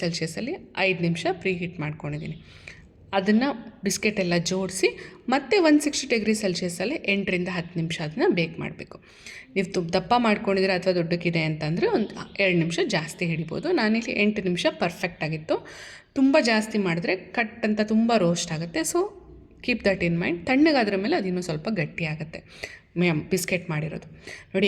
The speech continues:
ಎಕ್ಸಾಕ್ಟಾಗಿ ಮಾರಿ ಬಿಸ್ಕೆಟ್ ಹೇಗೆ ಬಂದಿದೆಯೋ ಹಾಗೇ ಬರುತ್ತೆ. ಖಂಡಿತವಾಗ್ಲೂ ಟ್ರೈ ಮಾಡಿ, ನಿಮ್ಮ friends and family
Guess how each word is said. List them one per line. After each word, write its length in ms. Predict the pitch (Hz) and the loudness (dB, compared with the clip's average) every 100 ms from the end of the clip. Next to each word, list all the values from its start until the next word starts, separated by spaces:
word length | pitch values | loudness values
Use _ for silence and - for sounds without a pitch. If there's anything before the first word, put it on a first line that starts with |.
| 175 | 2
ಎಕ್ಸಾಕ್ಟಾಗಿ 580 | 165 226 226 226 254 254 | 0 0 0 0 -2 2
ಮಾರಿ 200 | 208 185 175 | 2 4 2
ಬಿಸ್ಕೆಟ್ 320 | 185 - 202 196 | 0 -2 -4 0
ಹೇಗೆ 180 | 180 185 | 2 2
ಬಂದಿದೆಯೋ 300 | 180 175 175 175 | 2 0 0 0
ಹಾಗೇ 340 | 165 170 170 233 | 0 0 2 2
ಬರುತ್ತೆ. 340 | 214 175 170 262 370 - - - - | 4 2 0 -2 -2 -6 -16 -18 -2
ಖಂಡಿತವಾಗ್ಲೂ 640 | 220 214 220 220 220 226 269 254 | 4 4 4 2 2 4 2 2
ಟ್ರೈ 140 | 190 202 | 2 2
ಮಾಡಿ, 200 | 190 175 214 - | 0 0 -4 -6
ನಿಮ್ಮ 120 | 196 190 | -8 -2
friends 240 | 202 220 254 | 2 4 4
and 100 | 247 220 | 2 0
family 300 | 185 185 196 | 0 0 0